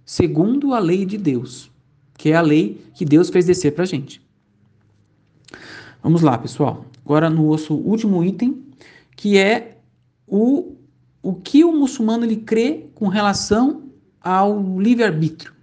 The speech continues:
né? O muçulmano ele crê no conhecimento de Deus e no seu poder para conceber e cumprir os seus planos. Então veja só: Deus é sábio e ama a sua criação.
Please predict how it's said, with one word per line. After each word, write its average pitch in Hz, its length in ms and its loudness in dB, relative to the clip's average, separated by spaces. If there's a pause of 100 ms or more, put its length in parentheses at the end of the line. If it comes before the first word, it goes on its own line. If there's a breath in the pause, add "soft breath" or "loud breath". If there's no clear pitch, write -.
né? 202 200 -2 (440 loud breath)
O 202 60 2
muçulmano 277 460 4
ele 269 120 4
crê 247 300 0
no 185 140 -2
conhecimento 208 600 -2
de 202 120 -8
Deus 208 560 0
e 202 100 -4
no 214 80 2
seu 277 240 -2
poder 254 400 -2
para 247 220 0
conceber 233 840 0
e 220 80 -2
cumprir 226 500 -2
os 254 140 -4
seus 262 240 -6
planos. - 580 -4 (800 soft breath)
Então - 140 -4
veja 185 240 4
só: 117 280 0 (280)
Deus 175 360 4
é 156 80 0
sábio 175 640 0
e 180 160 -2
ama 294 300 0
a 262 40 -4
sua 240 260 -6
criação. 214 600 -6